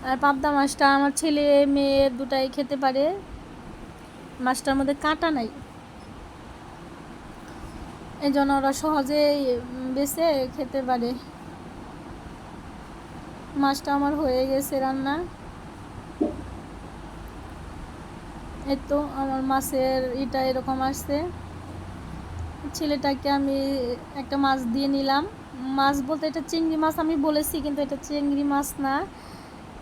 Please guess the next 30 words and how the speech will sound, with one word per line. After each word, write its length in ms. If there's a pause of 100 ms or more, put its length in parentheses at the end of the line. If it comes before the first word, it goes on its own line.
(140)
আসলে 420
বাচ্চাদের 420
সাথে 180
মিথ্যা 280
কথা 180
বলতে 260
হয় 220
না, 140
কিন্তু 240
আমি 180
তখন 280
বলছিলাম, 400
"এটা 140
চিংড়ি 280
মাছ 200
বাবা, 260 (120)
খাও 260
এটা।" 140 (180)
মা, 120 (120)
ও 80 (120)
বলতেছিল, 500
"মা, 180 (100)
এটার 220
মধ্যে 200
কি 160
কাঁটা 320
আছে?" 260 (760)
আমি 160
বলতেছি, 360
"না 160